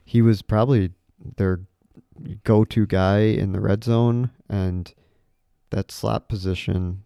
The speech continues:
can be so deadly for some of these teams, where if you have a guy who can catch in traffic,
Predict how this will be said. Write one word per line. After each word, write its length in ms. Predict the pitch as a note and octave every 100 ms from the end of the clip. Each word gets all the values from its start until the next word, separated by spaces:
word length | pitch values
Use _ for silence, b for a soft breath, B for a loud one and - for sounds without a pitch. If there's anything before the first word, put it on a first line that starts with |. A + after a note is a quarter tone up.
| _
can 140 | - F#2+
be 100 | F#2+
so 240 | - G2
deadly 420 | F#2 F#2 - G#2
for 140 | F#2 -
some 200 | F#2+ G2
of 80 |
these 200 | F#2 F#2
teams, 520 | - G2 G2+ G2 - - _ -
where 180 | G#2
if 120 | F#2+ -
you 80 | G#2
have 80 | G2
a 60 |
guy 400 | F#2+ F#2+ G2+ G2 - _ _ _ _ _
who 120 | G2+
can 180 | - G2
catch 500 | G#2 G#2 - - -
in 100 | G#2
traffic, 680 | G2 - G#3 - A#2+ - -